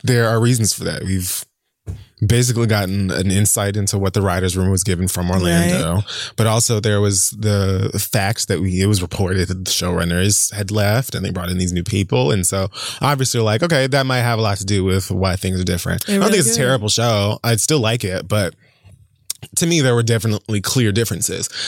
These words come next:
Speaker 1: But this bullshit is fucking stupid. Like, th-, this is so fucking dumb.
Speaker 2: It is.
Speaker 1: We want to see ourselves reflected in our media, yes, but we want it to be done in real ways. Like, don't nobody want,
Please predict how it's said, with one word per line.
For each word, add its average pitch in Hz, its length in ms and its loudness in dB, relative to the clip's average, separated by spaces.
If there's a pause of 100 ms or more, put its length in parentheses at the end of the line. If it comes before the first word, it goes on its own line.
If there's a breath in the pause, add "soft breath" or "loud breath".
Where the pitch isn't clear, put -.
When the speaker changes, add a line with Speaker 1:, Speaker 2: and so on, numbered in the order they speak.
(100)
Speaker 1:
But 117 180 0
this 202 200 2
bullshit 190 280 0
is 117 100 -2
fucking - 260 -6
stupid. - 460 -8 (220)
Like, 127 160 2
th-, 143 240 0
this 233 340 0
is 123 500 0 (800 soft breath)
so 180 460 2
fucking 113 500 -2
dumb. 98 140 0
Speaker 2:
It 196 100 0
is. 175 460 0
Speaker 1:
We 175 240 4
want 240 540 2 (320 loud breath)
to 180 160 0
see 185 260 0
ourselves 135 520 0
reflected 117 540 0
in 101 80 0
our 92 120 0
media, 98 340 2
yes, 87 260 0
but 95 100 -2
we 104 160 4
want 120 240 4
it 110 80 0
to 107 100 -2
be 104 100 -2
done 101 440 0
in 98 280 0
real 104 360 2
ways. 92 500 0
Like, 107 200 -2
don't 123 160 2
nobody 131 320 2
want, 110 420 -2